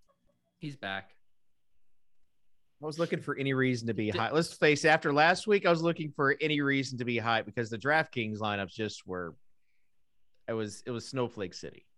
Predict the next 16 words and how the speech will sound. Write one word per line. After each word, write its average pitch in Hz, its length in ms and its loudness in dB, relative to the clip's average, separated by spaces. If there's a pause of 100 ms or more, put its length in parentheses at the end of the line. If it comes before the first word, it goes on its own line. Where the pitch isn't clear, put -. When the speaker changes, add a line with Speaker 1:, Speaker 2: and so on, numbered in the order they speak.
(160)
Speaker 1:
Kitchen, 196 360 -4
did 143 160 -8
you 151 120 -4
not 214 240 -6
get 180 180 -6
an 180 320 -8
invite 165 440 -6
to 160 100 -10
the 139 400 -8
Cal 135 200 -4
Spears 139 440 -10
Sportsbook 139 460 -10 (100)
that 123 120 -8
I 123 140 -6
was, 123 280 -12
uh, 113 240 -8